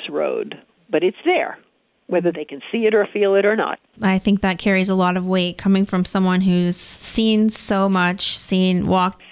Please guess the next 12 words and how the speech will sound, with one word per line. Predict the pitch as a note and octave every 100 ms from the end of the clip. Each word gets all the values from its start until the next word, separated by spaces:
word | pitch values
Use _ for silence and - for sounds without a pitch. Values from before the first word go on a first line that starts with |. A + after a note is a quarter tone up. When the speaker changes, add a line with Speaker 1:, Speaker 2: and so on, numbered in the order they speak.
| -
Speaker 2:
through | F#3 F#3+
so | - G#3 G#3+
many | G3+ F#3+
stories | - - F3+ F3 F3 E3+ E3
and | E3 E3 F3
deep, | G3+ G#3 -
deep | F#3+ G3
trauma | - F3 F3 -
all | F#3 F#3+ F#3+
around | F3+ F3 E3+
the |
world. | E3 E3+ D#3+ D#3+